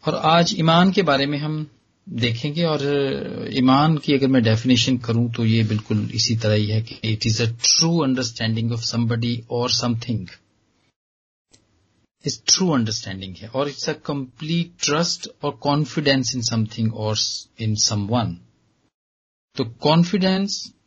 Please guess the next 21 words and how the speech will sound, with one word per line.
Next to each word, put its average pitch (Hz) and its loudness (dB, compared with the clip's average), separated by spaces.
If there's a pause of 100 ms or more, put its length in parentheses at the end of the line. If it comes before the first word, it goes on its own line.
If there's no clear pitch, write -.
और 151 2
अंडरस्टैंडिंग 98 -2 (1000)
अगर 117 0
किसी 113 -4
के 110 -8
ऊपर 104 -6
है 101 -6
तो 104 -8
हमारा 92 -4
ईमान 90 -2
है - -8
इसके - -8
ऊपर। - -20 (840)
और 156 2
हमारा 165 6
ईमान 143 4
अगर 117 0
हम 117 2
देखें 113 0
तो 151 -4
वो 127 -4